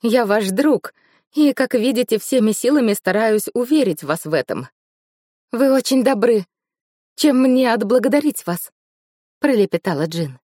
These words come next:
Как бы невольно она прильнула к Ковентри, причем плащ теперь укрывал их обоих. С минуту молодые люди молчали. В тишине отчетливо слышалось учащенное биение двух сердец,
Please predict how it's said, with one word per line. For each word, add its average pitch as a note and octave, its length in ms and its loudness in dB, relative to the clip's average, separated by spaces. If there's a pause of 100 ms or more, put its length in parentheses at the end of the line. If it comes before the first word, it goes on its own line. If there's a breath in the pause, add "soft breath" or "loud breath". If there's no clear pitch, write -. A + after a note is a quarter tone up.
(500)
Как C#4 200 -2
бы A3+ 100 2
невольно B3+ 480 2
она A3+ 200 0
прильнула A#3 580 0
к - 100 -20
Ковентри, E3+ 680 -2 (360 soft breath)
причем C4 400 0
плащ A#3 320 -2
теперь F#3 320 0
укрывал F#3+ 420 -2
их F3+ 180 -6
обоих. C3 560 -12 (520)
С - 100 -12
минуту A3 380 0
молодые F3+ 440 2
люди F3+ 260 -2
молчали. E3+ 680 -6 (540)
В - 100 -20
тишине G3+ 460 0
отчетливо G3 560 -4
слышалось F#3+ 540 -2
учащенное F#3 680 -2
биение F3+ 600 0
двух D#3 320 -6
сердец, D3 680 -4